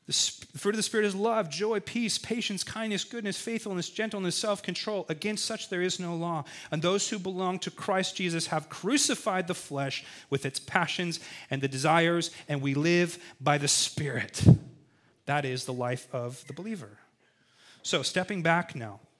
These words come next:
what's the good news? The good news is that you know the problem with humanity. The good news is when your friend asks you, "How could somebody possibly take a gun and walk into a school and blow away children?" You can say, "You know,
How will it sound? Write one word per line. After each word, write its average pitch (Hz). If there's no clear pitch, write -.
what's 156
the 165
good 151
news? 139
The -
good 175
news 131
is 123
that 139
you 156
know 143
the -
problem 110
with 117
humanity. 127
The 151
good 185
news 151
is 143
when 151
your 151
friend 156
asks 170
you, 123
"How 190
could 202
somebody 190
possibly 160
take 143
a 139
gun 131
and 123
walk 123
into 123
a 117
school 123
and 110
blow 117
away 117
children?" 123
You 127
can 123
say, 131
"You 123
know, 127